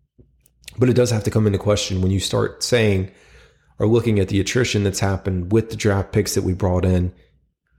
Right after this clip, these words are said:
the lack of development, the lack of being able to hit on some of these. And Icky, I think Icky's fine. Icky's gonna be all right.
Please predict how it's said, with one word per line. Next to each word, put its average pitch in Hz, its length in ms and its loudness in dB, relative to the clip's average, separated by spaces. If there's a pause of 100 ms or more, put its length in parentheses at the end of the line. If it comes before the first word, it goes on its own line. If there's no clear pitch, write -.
the 110 100 -2
lack 107 260 0
of 110 120 2
development, 107 720 2 (800)
the 104 120 -2
lack 104 360 0
of 92 160 -6
being 107 180 2
able 101 220 0
to 80 100 -8
hit - 600 -2 (180)
on 117 100 -4
some 127 200 0
of 123 80 0
these. 127 560 0 (800)
And 139 240 -2 (1160)
Icky, 180 720 0 (140)
I 139 40 -4
think 185 240 -2
Icky's 107 300 0
fine. 65 400 -8 (140)
Icky's 127 400 0
gonna 107 180 0
be 104 160 2
all 95 120 2
right. 92 360 2